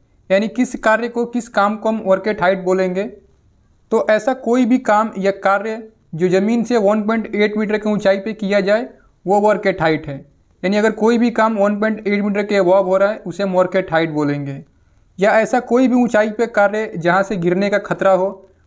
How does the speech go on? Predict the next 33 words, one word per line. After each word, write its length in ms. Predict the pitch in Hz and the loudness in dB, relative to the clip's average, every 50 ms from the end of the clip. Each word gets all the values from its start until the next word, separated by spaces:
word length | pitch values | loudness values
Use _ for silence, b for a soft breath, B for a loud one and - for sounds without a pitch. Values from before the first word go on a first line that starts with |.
| b - | b -6
उसे 240 | 175 170 - 208 202 | -4 0 2 2 2
भी 100 | 208 226 | 2 2
हम 140 | 226 208 | 2 2
work 200 | 196 196 180 - | 2 2 2 0
at 100 | 190 180 165 | -2 -2 0
height 200 | 151 156 160 151 | 0 0 0 0
बोलेंगे। 500 | 143 147 143 139 139 143 139 139 143 143 135 - _ _ _ _ _ _ _ _ _ _ _ _ _ _ _ _ - | -2 -4 -4 -4 -6 -6 -8 -10 -12 -14 -16 -20 _ _ _ _ _ _ _ _ _ _ _ _ _ _ _ _ -2
ओसा 300 | 311 202 196 - 262 262 | 0 0 2 2 0 0
के 100 | 262 277 | 2 2
अनुसार 320 | 254 254 247 254 247 240 | 2 2 2 2 2 2
अगर 200 | 240 233 233 233 | 2 2 0 -2
कोई 260 | 226 - 214 226 240 220 | -2 0 0 0 2 2
भी 100 | 240 233 | 0 0
कार्य 380 | 240 - 208 214 214 233 233 214 - | 0 2 2 2 2 0 -4 -4 -2
वन 220 | 185 185 214 220 208 | 0 0 0 0 0
पॉइंट 320 | 226 226 220 208 - - | -2 -2 -4 -4 -4 -2
एट 180 | 214 214 208 214 | -2 -2 -2 -2
मीटर 160 | 214 214 220 | -2 -2 -2
के 120 | 214 220 | 0 0
above 280 | 214 202 185 190 202 208 | 0 2 4 4 4 4
हो 140 | 202 196 202 | 2 2 2
रहा 120 | 202 208 | 4 2
है, 140 | 208 214 214 - b b b b b b b | 2 0 -4 -12 b b b b b b b
ऊंचाई 320 | 185 180 175 185 190 202 196 | -4 0 2 2 2 2 0
पे 100 | 202 214 | 0 0
हो 140 | 190 196 196 | 2 2 2
रहा 100 | 208 220 | 2 2
है, 100 | 233 247 - - _ _ _ _ - | 0 -2 -8 -16 _ _ _ _ -4
तो 60 | 214 | 0
work 220 | 220 220 214 220 220 | 0 0 2 2 0
at 160 | 208 208 - | -2 0 0
height 240 | 170 170 165 165 156 | 0 0 0 -2 -4
है। 180 | 147 147 - | -8 -8 -10